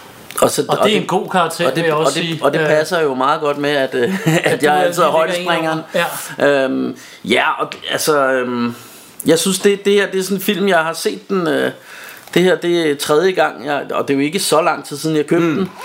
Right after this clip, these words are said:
Speaker 1: Og det er allerede tredje gang, jeg ser den, og jeg, det er ikke sådan, jeg bliver ikke træt af den. Øh,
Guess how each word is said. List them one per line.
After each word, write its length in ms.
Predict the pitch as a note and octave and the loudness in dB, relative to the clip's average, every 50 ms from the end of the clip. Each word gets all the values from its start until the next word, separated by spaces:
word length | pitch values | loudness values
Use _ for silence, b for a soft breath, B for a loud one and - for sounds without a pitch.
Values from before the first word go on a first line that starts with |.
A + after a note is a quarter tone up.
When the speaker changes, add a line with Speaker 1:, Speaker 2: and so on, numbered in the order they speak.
| B B B B B | B B B B B
Speaker 1:
Og 120 | - - C#3 | -2 2 4
det 80 | E3 | 4
er 40 | D#3 D#3 | 4 4
allerede 240 | D3+ D#3 D#3+ D3+ | 4 2 2 2
tredje 280 | D3 - - D#3 F3 F#3 | 0 0 0 0 0 2
gang, 200 | E3 D#3+ C#3+ B2+ | 0 0 -2 -2
jeg 80 | C#3 C#3 | -4 -4
ser 220 | - D#3+ D3+ B2 | -2 0 0 0
den, 100 | D#3 D#3+ | 0 -2
og 100 | D3 C3+ | -2 -2
jeg, 160 | C3+ B2 - | -2 -2 -2
det 80 | C#3 C3+ | -2 -2
er 40 | C#3 | -2
ikke 120 | E3 - | -2 -2
sådan, 120 | - G#3+ | 0 0
jeg 100 | F3+ D3+ | 0 0
bliver 140 | C3+ C3+ C3+ | 0 0 -4
ikke 120 | D#3+ F3 - | -4 -4 0
træt 220 | - F3+ F3+ F#3+ | 0 0 2 2
af 120 | F#3 E3+ | -2 -4
den. 280 | E3 F3+ E3+ D#3 D#3+ - | -4 -6 -10 -8 -6 -2
Øh, 320 | C#3+ C#3 C3+ C3+ C3 B2+ | 0 0 2 2 0 0